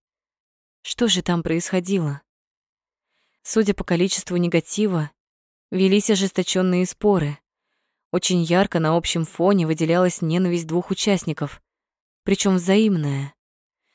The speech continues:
Самое плохое — узнала обоих демонов, что испытывали такие эмоции. Один — Вейлор Карднир, а вот второй...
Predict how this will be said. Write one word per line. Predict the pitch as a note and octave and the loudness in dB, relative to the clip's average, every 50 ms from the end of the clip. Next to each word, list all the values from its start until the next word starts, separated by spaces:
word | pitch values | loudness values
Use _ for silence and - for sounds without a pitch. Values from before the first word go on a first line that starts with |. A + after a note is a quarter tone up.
| _ _ _ _ _ _ - | _ _ _ _ _ _ -8
Самое | - - G3+ F#3 F3+ F3 E3+ E3 | -2 2 2 4 4 4 2 2
плохое — | - F3 E3 - - - A3 A3+ A3 F#3 D#3 D3 D3 - _ _ _ _ _ _ _ - | 0 0 -2 -2 0 2 4 4 4 4 2 0 -4 -8 _ _ _ _ _ _ _ -2
узнала | F#3 F#3 F3 F#3 F#3+ F#3+ F#3+ F#3+ F#3+ | -2 0 2 4 4 6 6 4 4
обоих | F#3 F#3 G#3 G3+ F#3 E3+ E3 D#3+ | 4 4 4 4 4 4 2 0
демонов, | E3 F#3+ G#3+ G#3 F3 D#3 D3+ - | 0 2 2 2 2 0 -2 -4
что | - - F3 E3+ | -2 -2 0 -2
испытывали | E3 - - G3+ - F3+ D#3+ D#3 D#3 | 0 0 -4 -2 -2 0 -2 -2 -2
такие | - E3 D3+ - F3 E3+ E3+ | -2 -4 -4 0 2 2 4
эмоции. | F3 F#3+ F#3+ F#3 F3+ - - - - D3+ D3 C#3+ C#3+ _ _ _ _ _ _ _ _ _ _ _ _ _ _ _ _ - | 4 4 4 2 0 -2 -6 -6 -4 -4 -4 -4 -6 _ _ _ _ _ _ _ _ _ _ _ _ _ _ _ _ -2
Один — | F3 D#3 C#3+ E3 G#3 B3+ B3+ A3 | -2 -2 2 4 4 6 6 6
Вейлор | F3 E3+ F3 F3+ F#3 F#3 | 6 4 4 4 2 2
Карднир, | - - F#3+ F3+ F3 G3 G3+ G3 F3+ D#3+ D#3 - | 2 0 -2 0 2 2 4 4 4 2 0 -2
а | - E3+ | -4 -4
вот | D#3 E3+ - | -4 -4 -4
второй... | - - - D#3+ D3+ D#3+ F#3+ G#3+ G3 E3+ - - | -6 -6 -2 -2 0 2 2 2 2 0 -2 -8